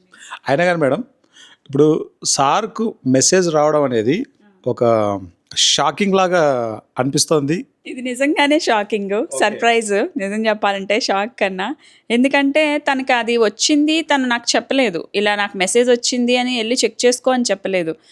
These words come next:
Speaker 2: ఆ, "నువ్వు ఎందుకో చెక్ చేసుకుంటే బాగుంటది" అని అన్నారు. "నాకు ఇంకా టైమ్ కాలేదు కదా" అన్నా. "లేదు, లేదు, ఒకసారి చూసుకో" అన్నారు. రాలేదు. ఆ తర్వాత మళ్ళీ ఓకేలే అనుకున్నారంట ఆయన.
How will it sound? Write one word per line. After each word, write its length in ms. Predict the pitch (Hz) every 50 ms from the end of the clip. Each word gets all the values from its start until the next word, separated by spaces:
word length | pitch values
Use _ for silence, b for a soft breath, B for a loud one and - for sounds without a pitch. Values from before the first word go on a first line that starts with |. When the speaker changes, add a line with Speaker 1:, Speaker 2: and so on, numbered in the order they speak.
| b b b b b - 214
Speaker 2:
ఆ, 380 | 220 214 208 208 208 202 196
"నువ్వు 360 | 196 226 226 226 226 220 220 214
ఎందుకో 360 | 208 202 208 208 233 - 302
చెక్ 340 | 285 - 240 202 - - 247
చేసుకుంటే 360 | 262 262 - 269 247 262 262
బాగుంటది" 580 | 233 226 220 220 226 226 220 220 208 220 233
అని 140 | 240 220 208
అన్నారు. 360 | 190 180 175 170 165 160 160 - b b b b b b 233
"నాకు 160 | 269 262 269
ఇంకా 200 | 240 226 - 294
టైమ్ 340 | 285 285 269 247 262 285 302
కాలేదు 340 | 294 269 262 262 262 269 262 269
కదా" 180 | 254 247 247
అన్నా. 340 | 240 233 208 190 180 170 - - -
"లేదు, 260 | 214 226 240 247 254
లేదు, 160 | 254 247 254
ఒకసారి 300 | 247 254 - - 247 240 - 240
చూసుకో" 280 | 226 226 - - - 233
అన్నారు. 500 | 214 208 190 185 180 170 160 - - - _ _ _ _ _ _ _ _ _ -
రాలేదు. 500 | 233 226 226 240 233 202 165 - - - _ _ _ _ _ _ -
ఆ 40 | 240
తర్వాత 320 | 240 254 247 262 285 302
మళ్ళీ 520 | 277 269 226 202 214 233 269 277 269 277
ఓకేలే 480 | 262 233 226 226 226 269 262 254 247 247
అనుకున్నారంట 640 | 247 240 233 220 - 226 220 220 208 202 190 185 185
ఆయన. 260 | 175 170 170 170 165